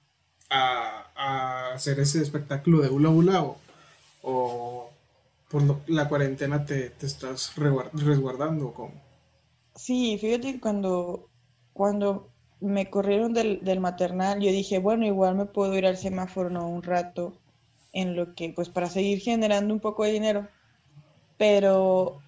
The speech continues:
Speaker 2: dije, "No, no manches", como que, como que el miedo y la incertidumbre de que de que sí hay contagiados, de que no hay, de que el virus, de que esto y el otro,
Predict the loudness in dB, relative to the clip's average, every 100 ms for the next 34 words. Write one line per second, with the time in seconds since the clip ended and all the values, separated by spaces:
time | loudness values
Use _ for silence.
0 | -4 -2 0 0 2 4 2 2 0 -2
1 | -2 -2 -4 -6 -8 -10 -12 -20 -20 -20
2 | -20 -20 _ _ 0 4 4 6 6 6
3 | 6 6 8 6 6 4 4 4 6 4
4 | 2 0 0 -4 0 4 6 6 6 4
5 | 2 -2 -6 -4 -4 -4 -6 -2 0 2
6 | 0 -2 -4 -8 -12 -20 _ _ 0 0
7 | 2 -4 -2 2 2 2 0 -2 -2 0
8 | 2 4 4 0 -4 -6 -4 -2 0 -2
9 | -2 -4 -4 -2 -2 -2 -4 -4 -4 -4
10 | -4 -2 0 0 0 -2